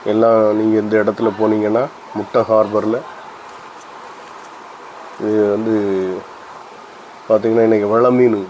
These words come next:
பயங்கர நிறைய மீன் இன்னைக்கு வந்திருந்து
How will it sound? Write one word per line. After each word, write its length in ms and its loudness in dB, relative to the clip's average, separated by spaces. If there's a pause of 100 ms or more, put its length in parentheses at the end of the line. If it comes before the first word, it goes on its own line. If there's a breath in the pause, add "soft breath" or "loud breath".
பயங்கர 680 2 (1040)
நிறைய 520 4
மீன் 280 0
இன்னைக்கு 500 -4
வந்திருந்து 480 -4